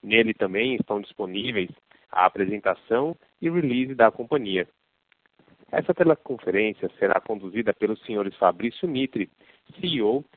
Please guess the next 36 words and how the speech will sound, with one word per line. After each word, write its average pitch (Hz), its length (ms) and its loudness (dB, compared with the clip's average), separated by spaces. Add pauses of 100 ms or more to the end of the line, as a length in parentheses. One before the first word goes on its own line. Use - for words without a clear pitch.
(120)
e - 40 -4
Rodrigo 151 520 0
Coelho 113 440 2
Galag, 117 560 6 (460)
C 156 120 4
F 147 140 0
O 127 320 0
e - 60 -20
diretor 95 400 -4
de 98 100 -10
Relações 120 520 4
com - 120 -8
Investidores. 135 680 -2 (720)
Estará 107 320 6
presente 104 420 2
também 110 320 0
para 113 200 4
a - 40 -2
sessão 135 240 -2
de 156 120 -8
perguntas 123 500 0
e - 20 0
respostas 107 640 0 (520)
o 156 80 -10
senhor 120 520 -2 (160)
Giancarlo 110 680 6
De 135 160 2
Napoli, 120 500 2 (320)
gerente 98 460 -4
de 147 140 4
R 120 200 8
I 127 240 0
e 180 120 -6
mercado 107 500 4
de - 80 -18
capitais. 87 540 0